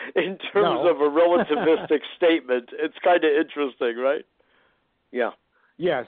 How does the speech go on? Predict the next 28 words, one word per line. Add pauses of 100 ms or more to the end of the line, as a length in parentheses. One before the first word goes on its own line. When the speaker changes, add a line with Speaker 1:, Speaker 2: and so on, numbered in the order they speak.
Speaker 2:
Well,
you
Speaker 1:
In
Speaker 2:
know,
Speaker 1:
other
words,
Speaker 2:
there's
Speaker 1:
the
Speaker 2:
way
Speaker 1:
nuclear
Speaker 2:
more
Speaker 1:
power
Speaker 2:
radiation.
Speaker 1:
plants
are
giving
all
the
time, (320)
and
the
nuclear
missiles
are
only
giving
once
launched,